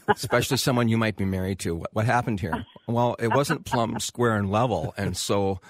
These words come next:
I ended up doing the best I could. Well, it doesn't look very good. You're right. So what are we gonna do now? Well, I actually was on a job site one time when the building contractor had hired me as a trimmer,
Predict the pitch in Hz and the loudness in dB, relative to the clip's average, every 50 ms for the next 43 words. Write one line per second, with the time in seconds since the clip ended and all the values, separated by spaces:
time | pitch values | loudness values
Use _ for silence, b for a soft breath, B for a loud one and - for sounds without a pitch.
0 | b b 123 b - 95 101 104 98 82 110 117 113 113 107 - 101 113 113 110 | b b -14 b -2 0 0 0 0 0 0 0 0 0 -2 0 0 0 0 2
1 | 104 98 101 90 104 107 101 - - 101 92 92 - - 123 113 98 90 - 104 | 0 0 0 0 0 -2 -2 -2 -2 -2 -4 -4 -2 -2 0 0 0 -2 -4 -4
2 | 98 90 98 - 110 113 - 123 - 107 104 - - 95 92 87 82 - 95 - | -4 -4 -2 -2 -2 -2 -2 -2 -4 -4 -4 -4 -4 -4 -4 -4 -4 -6 -8 -6
3 | - 101 110 101 95 95 85 - - - - _ _ - - 120 107 117 120 113 | -4 -4 -4 -2 -2 -4 -4 -4 -8 -14 -20 _ _ -2 -2 0 0 0 0 2
4 | 117 127 113 101 110 107 107 104 98 - - 98 95 92 98 - B B 175 165 | 0 0 2 2 2 2 2 0 -2 -4 -4 -6 -6 -6 -6 -10 B B -12 0
5 | B 151 156 170 220 - - 165 127 139 123 113 104 - 113 113 110 - - - | B 4 4 4 4 4 2 4 4 4 2 2 2 2 0 0 0 -2 -4 -4
6 | 113 107 113 113 110 - 127 110 113 113 104 101 98 98 113 123 123 139 139 - | -4 -4 -4 -4 -2 -2 -2 0 0 0 -2 -2 -4 -2 -2 -2 0 -2 -2 -2
7 | - 104 98 98 - 110 95 92 - 95 92 98 101 104 98 101 98 87 92 90 | -2 -4 -4 -4 -4 -4 -4 -4 -4 -6 -4 -2 -2 -2 -2 -4 -4 -6 -8 -8
8 | - - 123 110 98 | -6 -4 -2 -2 -4